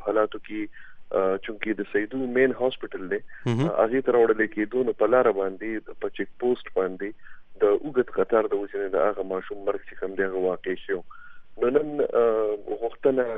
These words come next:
Speaker 1: دا چې کوم لاریون و، دوی دا کوله چې هغه کم داسې دهشتګرد دی چې هغه په سوات کې یا په نورو ځایونو کې په چیک پوسټونو باندې نیوی شوی دی.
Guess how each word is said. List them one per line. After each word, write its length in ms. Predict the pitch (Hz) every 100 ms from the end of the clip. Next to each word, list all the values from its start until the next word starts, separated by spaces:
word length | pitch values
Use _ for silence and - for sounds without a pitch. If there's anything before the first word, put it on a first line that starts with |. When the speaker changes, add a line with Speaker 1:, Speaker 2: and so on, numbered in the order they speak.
| 101
Speaker 1:
دا 80 | 104
چې 120 | 104 107
کوم 160 | 113 107
لاریون 460 | 98 98 113 120
و، 180 | 113 104 98
دوی 140 | 113 107
دا 120 | 104
کوله 420 | - 110 123 104 - - - - -
چې 320 | 117 110 110 - - - - - - - -
هغه 180 | 147 151
کم 220 | 151 - 170
داسې 220 | 104 - 104
دهشتګرد 520 | 104 104 - 117 107
دی 100 | 101 101
چې 100 | 101
هغه 160 | 98
په 140 | - 98 -
سوات 300 | 107 104 -
کې 60 | -
یا 240 | 101 101 101
په 60 | 101
نورو 180 | 110 104
ځایونو 340 | 98 98 101 95
کې 100 | 98 98 -
په 60 |
چیک 180 | 95 92 -
پوسټونو 360 | 101 - 110 104
باندې 380 | 92 90 107 110
نیوی 200 | 101 95 92
شوی 200 | 98 90
دی. 120 | 85